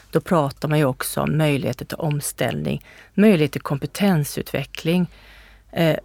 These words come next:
under året. Att man ska, att man måste byta, alltså, eller inte måste, måste, men man måste tänka på sitt, sitt arbetsliv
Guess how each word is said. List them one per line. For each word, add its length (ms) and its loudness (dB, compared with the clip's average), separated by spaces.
under 400 6
året. 160 6
Att 60 0
man 100 4
ska, 200 0
att 140 2
man 100 6
måste 200 2
byta, 760 2
alltså, 200 0
eller 120 2
inte 120 -6
måste, 320 -4
måste, 200 -2
men 120 4
man 120 4
måste 260 0
tänka 520 0
på 100 2
sitt, 200 -8
sitt 180 -6
arbetsliv 580 0